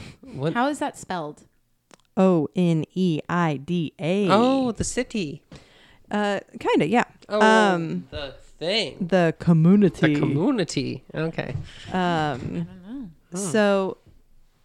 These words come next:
Speaker 3: during the Victorian era, this is around, um, eighteen forty-one where this, uh, community starts. Um, so, you know, everyone knows Victoria era is like,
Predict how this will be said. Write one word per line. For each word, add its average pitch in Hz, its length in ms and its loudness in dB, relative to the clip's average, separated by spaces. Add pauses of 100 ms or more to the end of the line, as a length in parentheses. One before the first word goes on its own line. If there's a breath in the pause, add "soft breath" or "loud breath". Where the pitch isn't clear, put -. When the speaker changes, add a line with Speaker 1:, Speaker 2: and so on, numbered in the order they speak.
(140)
Speaker 3:
during 254 480 0
the 208 360 2
Victorian 185 580 -2
era, 160 460 0
this 175 240 -4
is 170 140 -8
around, 170 340 0
um, 156 360 -2
eighteen 180 300 -2
forty-one 160 420 -4
where 156 100 -4
this, - 400 -10
uh, 156 220 -4
community 175 360 0
starts. - 500 -8 (440 soft breath)
Um, 170 540 2
so, 185 340 -2 (220)
you 190 160 -2
know, 170 180 0 (120)
everyone 190 420 2
knows 165 220 0
Victoria 175 500 -2
era 165 400 2
is 160 180 -2
like, 151 300 -4